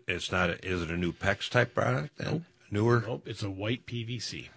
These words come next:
Speaker 1: Okay.
Speaker 2: Uh, everywhere. I go underneath that cottage. I, yeah, it's
Speaker 1: Gotcha.
Speaker 2: white P V C. So.
Speaker 1: The, the good thing about any, any of the plastic water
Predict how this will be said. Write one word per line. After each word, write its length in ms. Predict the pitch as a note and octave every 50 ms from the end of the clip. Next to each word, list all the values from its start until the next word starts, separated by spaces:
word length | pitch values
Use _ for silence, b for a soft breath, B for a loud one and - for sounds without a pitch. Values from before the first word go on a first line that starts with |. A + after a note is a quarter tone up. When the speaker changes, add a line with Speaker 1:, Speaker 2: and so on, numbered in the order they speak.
| - -
Speaker 1:
Okay. 300 | F#2 F#2 - - F2 E2+ F#2+
Speaker 2:
Uh, 340 | G#2 G2+ G#2+ A2 A2 - -
everywhere. 440 | A2+ B2+ C#3+ C3+ C3 A#2+ G2+ F#2+ F#2+
I 80 | G2+
go 120 | A2+ A#2 B2
underneath 320 | A#2+ A#2 A#2 A#2+ A#2+ -
that 200 | A2+ G#2+ F2+ F2+ - -
cottage. 360 | - B2 A#2 G#2 F#2+ F2+ E2
I, 140 | F#2 F#2 F#2+ F#2+ F#2 - -
yeah, 200 | A2+ G2+ F#2 E2 - - -
it's 240 | G#2 - - - -
Speaker 1:
Gotcha. 360 | G2 F2+ F2+ - - E2 C#2 - B B B B B B B B -
Speaker 2:
white 160 | A#2 A2 G2+
P 120 | - A#2
V 120 | A2+ A2 G2+
C. 180 | - - G2 F2 - - - - - _ B B B B B B
So. 60 | B B B B _ - G2+ F#2
Speaker 1:
The, 260 | F2+ G2 F#2 F2 F2 -
the 100 | - G2+
good 200 | F#2+ C3 E3 E3
thing 160 | E3+ D3+ A#2+
about 220 | A2 A2 G#2 - -
any, 400 | G#2+ A#2 A#2 A2+ G#2+ G2+ G2 -
any 220 | - A2 A#2+ B2 A#2
of 60 | F#2
the 80 | E2+ D#2
plastic 720 | - - - - A#2 A#2 C3 B2+ - - - - D2+ D2 B B B B B B - -
water 460 | F2+ F2+ E2 E2 D#2 D2+ D2 D2